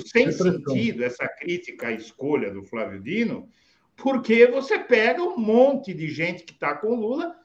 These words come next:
Speaker 1: ah, a começar, é, do pessoal. Toda vez que iam detonar o governo Lula, o governo Dilma,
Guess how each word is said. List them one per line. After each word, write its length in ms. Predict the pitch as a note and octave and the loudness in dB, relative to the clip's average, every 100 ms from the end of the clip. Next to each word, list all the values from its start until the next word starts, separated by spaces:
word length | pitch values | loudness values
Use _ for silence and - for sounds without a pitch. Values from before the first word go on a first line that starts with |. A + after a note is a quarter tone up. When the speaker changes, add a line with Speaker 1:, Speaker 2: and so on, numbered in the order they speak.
| _ _ | _ _
Speaker 1:
ah, 720 | - F#3 F#3 F3+ F3 F3 E3+ - | -4 -2 0 -2 -4 -6 -8 -2
a 160 | B3 F#4+ | 0 2
começar, 1040 | F4 E4 D#4+ - - A#3+ B3 D#4 G4 F#4+ _ _ - | 0 2 2 2 0 0 0 0 -4 -10 _ _ -6
é, 200 | C4 C4+ | -4 -2
do 160 | B3 | -2
pessoal. 720 | - G3 - E3+ D#3+ - - _ _ _ _ _ _ - | 0 0 0 0 2 0 -6 _ _ _ _ _ _ -2
Toda 380 | C4+ D#4 F4 A#3 | 0 0 -2 0
vez 340 | G3+ G#3 - | 0 0 -2
que 300 | - F#3 F#3+ | -8 -8 -2
iam 240 | F#3+ E3 | 0 0
detonar 960 | D3+ F3 E3+ D#3+ C3+ F3 C3+ C3 - - _ - | 0 0 0 -4 -2 -2 0 -2 -6 -14 _ -14
o 200 | D3 C#3+ | -10 -10
governo 580 | C#3 C#3 B2 D#3+ C#3 B2+ | -8 -6 0 0 0 -4
Lula, 360 | B2 E3+ C#3 | -4 -4 -4
o 60 | A#2+ | -6
governo 460 | C3 C#3 D3+ C3+ G#2+ | -4 -4 -4 -8 -10
Dilma, 560 | C#3 D3+ B2 G2+ E2+ | -8 -8 -6 -8 -14